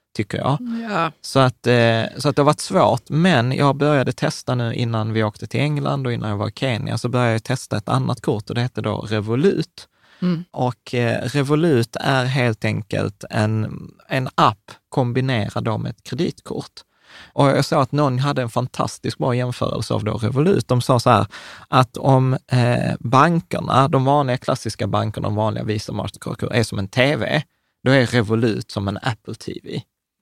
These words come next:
Speaker 2: Mm.
Speaker 1: Och jag, jag,
Speaker 2: Och det gillade du?
Speaker 1: Jag gillade den metaforen, för det blev plötsligt så var den där dumma T V:n, alltså det där dumma Visa kreditkortet,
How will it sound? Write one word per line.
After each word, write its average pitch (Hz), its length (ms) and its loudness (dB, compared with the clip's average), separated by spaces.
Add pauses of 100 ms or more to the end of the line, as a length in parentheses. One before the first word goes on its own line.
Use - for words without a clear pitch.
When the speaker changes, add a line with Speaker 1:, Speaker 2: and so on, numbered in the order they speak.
(240)
Speaker 2:
Mm. 180 380 -2 (260)
Speaker 1:
Och 160 140 4
jag, 156 260 4
jag, 151 120 4
Speaker 2:
Och - 60 4
det 185 120 4
gillade 196 420 2
du? 170 100 2
Speaker 1:
Jag 214 220 8
gillade 202 420 4
den 170 80 2
metaforen, 165 340 2
för 156 100 -2
det 160 80 0
blev 180 180 4
plötsligt 180 520 0
så 156 80 -6
var 180 120 6
den 160 120 2
där 156 140 4
dumma 151 380 2
T 165 320 0
V:n, - 240 -4
alltså 139 160 -4
det 143 100 0
där 135 140 2
dumma 139 380 0
Visa 127 320 -2
kreditkortet, - 760 -2